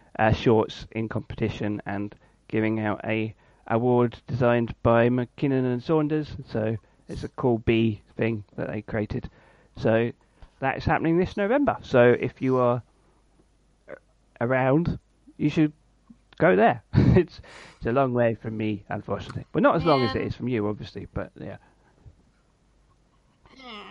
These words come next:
Speaker 2: I know. It's like, it's like you mentioned the life drawing cla-, the life drawing masterclass. I'm just like, "Oh, man. That's something that I've always wanted to go and learn how to do," and it's just, it's all,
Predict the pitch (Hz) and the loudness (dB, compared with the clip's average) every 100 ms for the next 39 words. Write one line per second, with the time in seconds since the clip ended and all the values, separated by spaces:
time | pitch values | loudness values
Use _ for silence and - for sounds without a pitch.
0 | 254 302 320 285 262 294 302 - 269 302 | -12 -10 -4 -4 -2 -2 -2 -4 -4 -4
1 | 277 294 320 320 277 269 277 - 262 233 | -4 -4 -4 -4 0 2 0 0 0 0
2 | 220 214 220 - 233 214 202 208 233 226 | -2 -6 -6 -6 -6 -4 -6 -8 -8 -6
3 | 226 208 202 202 - 202 190 190 208 202 | -6 -8 -6 -8 -10 -8 -8 -8 -12 -12
4 | - 240 269 262 262 254 254 240 226 - | -8 2 6 8 10 12 12 10 4 -8
5 | 254 294 311 320 330 339 _ _ - - | -4 -2 0 0 0 -4 _ _ -20 -20
6 | _ 302 294 349 330 320 320 311 339 320 | _ -4 -2 -2 0 2 2 2 2 0
7 | 262 320 311 302 285 285 302 294 285 277 | 0 0 0 -2 -2 4 4 4 0 -2
8 | 294 277 269 233 262 277 262 233 220 226 | 0 0 0 -2 -2 0 0 -2 -6 -12
9 | 226 - _ _ - 254 - - - 269 | -16 -18 _ _ -16 -14 -16 -18 -8 -4
10 | 277 262 | -2 -2